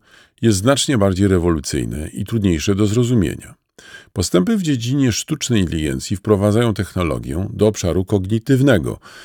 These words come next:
który dotąd był zarezerwowany dla ludzi.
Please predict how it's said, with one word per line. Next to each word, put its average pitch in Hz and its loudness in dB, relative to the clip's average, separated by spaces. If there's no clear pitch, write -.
który 98 0
dotąd 127 2
był 123 2
zarezerwowany 92 2
dla 98 4
ludzi. 67 -2